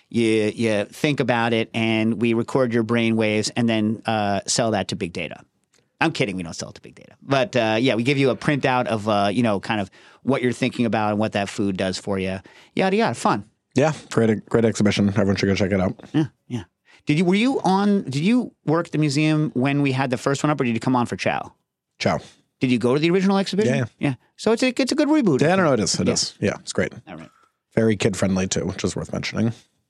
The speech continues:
Speaker 1: Yeah, yeah, yeah,
Speaker 2: Yeah.
Speaker 1: yeah. Yeah, we're not gonna light your kid on fire if you bring them. I mean, not on purpose. Right?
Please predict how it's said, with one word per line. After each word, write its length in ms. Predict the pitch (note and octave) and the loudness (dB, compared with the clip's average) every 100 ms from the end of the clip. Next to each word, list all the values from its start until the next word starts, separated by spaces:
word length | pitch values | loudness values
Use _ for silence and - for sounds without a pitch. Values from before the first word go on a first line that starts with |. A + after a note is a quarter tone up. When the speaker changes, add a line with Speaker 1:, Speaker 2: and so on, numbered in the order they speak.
| _ - | _ -2
Speaker 1:
Yeah, 140 | C#3+ | 0
yeah, 120 | B2+ B2 | 2 2
yeah, 120 | A2+ | 2
Speaker 2:
Yeah. 60 | G#2 | 0
Speaker 1:
yeah. 160 | E2 - - | -4 -8 -6
Yeah, 160 | G2 | -4
we're 120 | F#2+ A#2+ | -2 0
not 140 | A#2+ | 0
gonna 140 | B2+ | 0
light 180 | A2+ A2 | 0 -2
your 100 | E2 | -4
kid 160 | - A2 | -4 -2
on 120 | F#2+ | -2
fire 240 | - E2+ E2 | -2 -4 -6
if 120 | - | -10
you 60 | |
bring 160 | F2 C#2 | -14 -18
them. 80 | C#2+ - _ _ _ _ _ - | -20 -20 _ _ _ _ _ -4
I 60 | |
mean, 260 | A#2 F#2 - _ _ _ _ _ | -2 -4 -8 _ _ _ _ _
not 140 | A2+ G#2 | -6 -4
on 80 | G2 | -4
purpose. 540 | - - - - - - _ _ _ - | -8 -14 -14 -14 -16 -20 _ _ _ -2
Right? 240 | C#3+ G3+ | 0 0